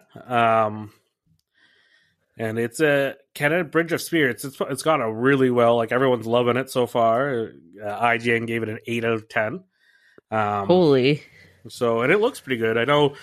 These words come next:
Speaker 1: um, the animation's a little bit more Final Fantasy to me then, but I, I think the gameplay is very, it's a, it's a kind of one person or third person experience. So you play it as the character, but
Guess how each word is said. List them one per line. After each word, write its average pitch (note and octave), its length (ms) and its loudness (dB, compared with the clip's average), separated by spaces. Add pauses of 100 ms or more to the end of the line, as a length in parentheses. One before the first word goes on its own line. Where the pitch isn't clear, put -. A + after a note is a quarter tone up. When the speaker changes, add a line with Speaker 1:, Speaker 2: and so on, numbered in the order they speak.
(400)
Speaker 1:
um, A#2+ 520 4 (320)
the E3 180 -2
animation's F3 540 2
a C#3+ 40 -4
little C3+ 180 2
bit C#3 100 -2
more B2+ 240 2
Final A2+ 320 -2
Fantasy B2 540 -4
to C3 100 -10
me C3+ 160 -2
then, C#3 300 -2
but A2 180 -2
I, A2 240 -2
I C3 40 4
think C#3 120 0
the C3 80 2
gameplay A#2+ 380 0
is A2+ 80 -4
very, A2+ 360 0 (300)
it's A2 240 -6
a, G#2 360 0
it's F#2+ 120 -12
a G#2 100 -10
kind A2 140 -4
of G#2 80 -4
one G#2 280 -4
person G#2 540 -8
or B2 120 2
third A#2+ 220 -2
person A#2+ 320 -2
experience. B2+ 600 -4
So A#2 100 -2
you G#2+ 160 -4
play A2 280 -2
it G#2 120 -12 (160)
as A2+ 220 -2
the G#2 80 -12
character, A#2 480 -4
but G#2 240 -8